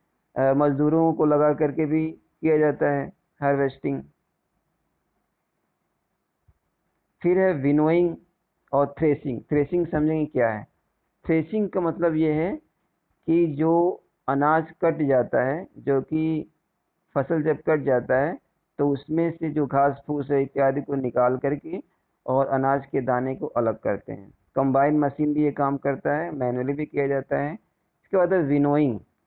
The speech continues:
Farmers with small holding of land do the separation of grain।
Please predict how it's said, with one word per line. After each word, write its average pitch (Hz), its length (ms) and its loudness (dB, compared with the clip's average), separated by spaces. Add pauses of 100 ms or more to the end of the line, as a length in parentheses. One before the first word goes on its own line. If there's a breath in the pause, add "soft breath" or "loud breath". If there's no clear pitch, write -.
(120)
Farmers 156 520 2 (100)
with 156 200 -2
small 160 440 0
holding 147 400 2
of 143 200 -4
land 131 440 -2 (220)
do 151 180 0
the 165 180 0
separation 143 600 -4
of 143 140 -2 (100)
grain। 143 300 0